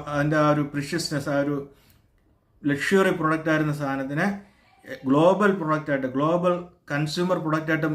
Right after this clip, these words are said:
കൺവേർട്ട് ചെയ്യുന്നതിൽ ഈ സിന്തറ്റിക് മസ്കിൻ്റെ കണ്ടുപിടുത്തം വളരെയധികം പ്രയോജനപ്പെട്ടിട്ടുണ്ട്. ആദ്യ കാലഘട്ടത്തിൽ കണ്ടുപിടിക്കപ്പെട്ട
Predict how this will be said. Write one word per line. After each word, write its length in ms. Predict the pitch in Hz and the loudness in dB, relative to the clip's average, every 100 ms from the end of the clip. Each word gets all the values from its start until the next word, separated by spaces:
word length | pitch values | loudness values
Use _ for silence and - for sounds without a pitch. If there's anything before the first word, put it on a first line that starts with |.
| 147 | -4
കൺവേർട്ട് 400 | 139 151 170 170 | -4 0 2 0
ചെയ്യുന്നതിൽ 460 | 165 147 135 135 165 - - _ _ | -2 -2 0 0 0 -4 -12 _ _
ഈ 100 | 170 196 | 0 0
സിന്തറ്റിക് 520 | 190 165 180 180 165 160 | 0 0 0 -2 -2 -4
മസ്കിൻ്റെ 320 | - 160 156 | -4 -4 -2
കണ്ടുപിടുത്തം 600 | 147 147 151 147 156 175 165 | -2 -2 0 -2 -2 -2 0
വളരെയധികം 460 | 143 160 151 156 | 0 2 2 0
പ്രയോജനപ്പെട്ടിട്ടുണ്ട്. 800 | 147 147 147 143 127 120 113 110 107 _ _ _ _ _ _ _ _ 640 _ _ _ _ _ _ _ _ _ | 0 0 0 0 -4 -6 -8 -12 -14 _ _ _ _ _ _ _ _ _ _ _ _ _ _ _ _ _ _
ആദ്യ 260 | 143 160 196 | 0 2 4
കാലഘട്ടത്തിൽ 560 | 196 190 180 180 175 175 | 4 2 0 -2 -4 -4
കണ്ടുപിടിക്കപ്പെട്ട 760 | 165 165 160 160 160 151 147 | -4 -4 -4 -4 -4 -6 -4